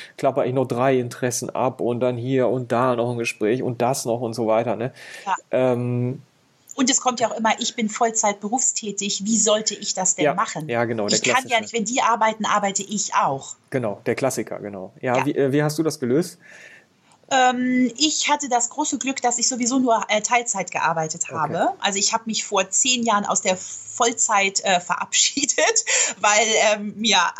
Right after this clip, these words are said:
Speaker 2: andere Dinge wichtiger waren schon immer in meinem Leben. Zum Beispiel privates Leben. Ähm, und hab auch da nur, ähm, ich glaub, vier Tage die Woche gearbeitet und hab dann halt immer den, den einen Tag dafür genommen, ähm, um, um, um die Gespräche zu führen.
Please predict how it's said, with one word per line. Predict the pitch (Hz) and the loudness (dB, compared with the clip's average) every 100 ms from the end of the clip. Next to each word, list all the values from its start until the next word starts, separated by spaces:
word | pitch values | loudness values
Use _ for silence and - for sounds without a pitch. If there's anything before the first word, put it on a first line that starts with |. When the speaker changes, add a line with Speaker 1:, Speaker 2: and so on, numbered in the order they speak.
| 170 | -4
Speaker 2:
andere | 233 294 262 | -2 -2 -2
Dinge | 247 247 | 0 0
wichtiger | 220 - 220 165 175 | 0 0 0 0 2
waren | 165 165 160 | 0 0 -6
schon | 196 | -8
immer | 180 165 | -2 -2
in | 156 | 0
meinem | 147 151 | 0 0
Leben. | 147 143 190 | -2 -4 -2
Zum | - 381 | 0 2
Beispiel | 311 269 - 226 | 2 2 0 -6
privates | - 233 233 175 - - | -6 -4 2 2 2 -2
Leben. | 175 165 156 240 403 - - - - - | -2 -4 -4 -4 -6 -6 -6 -6 -4 2
Ähm, | 220 226 226 | 2 2 0
und | 214 208 | 0 2
hab | 240 | 0
auch | 190 180 | -2 -2
da | 185 202 240 | 2 2 2
nur, | 233 220 208 190 - | 2 2 4 4 2
ähm, | 190 185 180 175 - - - - - | 2 4 2 0 -6 -20 -20 -10 -4
ich | 196 | 0
glaub, | 214 208 | 0 0
vier | 196 | -2
Tage | - 214 214 | 2 4 4
die | 185 | 2
Woche | 208 185 | -2 0
gearbeitet | 170 - 170 165 156 156 156 | 0 2 2 2 2 2 0
und | 185 | -2
hab | 196 | -4
dann | 202 214 | -2 0
halt | 196 190 | 0 2
immer | 202 190 | 2 2
den, | 185 170 - - - - | 2 0 -2 -14 -6 -2
den | 180 | 2
einen | 175 196 208 | 2 0 0
Tag | 226 214 220 - - - | 2 2 2 -8 -20 -6
dafür | 208 - 214 | -4 -4 -4
genommen, | 190 190 190 202 202 202 - | 0 4 4 6 4 4 4
ähm, | 180 175 175 165 143 - | 4 4 4 4 2 -2
um, | 180 165 | -4 -4
um, | 160 170 160 | -2 0 2
um | 175 | 0
die | 170 | 0
Gespräche | 180 - 190 247 | -2 -4 -6 -4
zu | 254 | -2
führen. | - 254 240 | -2 -2 -4